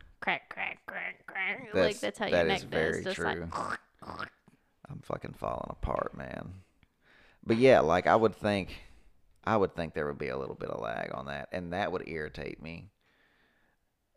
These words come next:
Speaker 1: Yeah, but I,
Speaker 2: To know
Speaker 1: the
Speaker 2: that first
Speaker 1: point,
Speaker 2: off, I
Speaker 1: the
Speaker 2: shoved a ball up my ass to play Asteroids. <laughs>
Speaker 1: <laughs>
Speaker 2: But then every time I squiz it,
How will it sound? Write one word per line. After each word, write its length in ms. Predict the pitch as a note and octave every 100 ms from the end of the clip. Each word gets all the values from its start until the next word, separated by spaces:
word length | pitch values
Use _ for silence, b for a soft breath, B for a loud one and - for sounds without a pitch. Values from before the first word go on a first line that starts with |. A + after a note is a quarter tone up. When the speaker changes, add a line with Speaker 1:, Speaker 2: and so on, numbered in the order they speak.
| A3+
Speaker 1:
Yeah, 300 | C#4 C4+ C4+
but 220 | A3 G#3+
I, 100 | -
Speaker 2:
To 40 | -
know 220 | F#2+ F2+
Speaker 1:
the 80 | E2
Speaker 2:
that 100 | -
first 280 | F#2 F#2+
Speaker 1:
point, 100 | F2+ D#2
Speaker 2:
off, 220 | D2+ D#2+
I 80 | E2
Speaker 1:
the 60 |
Speaker 2:
shoved 400 | G2+ F2 E2 D#2+
a 300 | D2+ D#2 - - -
ball 280 | E2 E2 E2
up 120 | D2+
my 200 | D2+ D2+
ass 180 | D2 E2
to 80 | -
play 220 | - D#2
Asteroids. 800 | - F2 B3 - - - - - -
<laughs> 0 |
Speaker 1:
<laughs> 40 | - - - - - - - - - - - - C#3 D3+ C3+ B
Speaker 2:
But 240 | A2 A2 G#2+
then 160 | A2
every 220 | A2 G#2 G#2
time 220 | G2+ G2
I 60 | G2
squiz 400 | - G#2 A2+ G2
it, 140 | G2